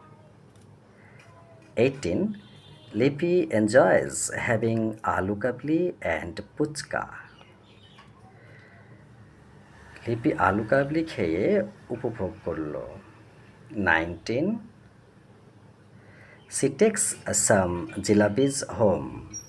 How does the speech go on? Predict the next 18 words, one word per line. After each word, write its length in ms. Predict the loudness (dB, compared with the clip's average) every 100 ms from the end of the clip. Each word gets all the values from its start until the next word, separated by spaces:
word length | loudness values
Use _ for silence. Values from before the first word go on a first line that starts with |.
| -20 -20 -20 -8
সে 240 | 0 0
বাড়িতে 420 | 2 2 2 -2
কিছু 380 | -2 -2 -2 -4
জিলেপি 720 | 0 0 2 -2 0 0 0 -4 -8 -8
নিয়ে 280 | -4 -4 -4
গেল। 480 | -4 -4 -6 -8 -12 -18 -18 -18 -18 -20 -20 -8
Twenty, 340 | 0 0 0 -8 -10 -18 -20 -20 -10 -4
her 100 | -4 0
father 400 | 0 6 8 8 8 -4
buys 640 | 0 2 2 0 -2 -6 -4
a 100 | -2 0 -2 -2 -4 -8 -4
nice 300 | -4 -2 -4
শাড়ি 560 | -4 -2 0 0 -2 -6 -18 -4
for 160 | 0 0 0
her 120 | -6 -6
mother। 520 | -10 -10 -12 -12 -12 -16 -20 -20 -20 -20 -20 -20 -20 -20 -20 -4
তার 120 | -2
বাবা 540 | 4 4 6 0 0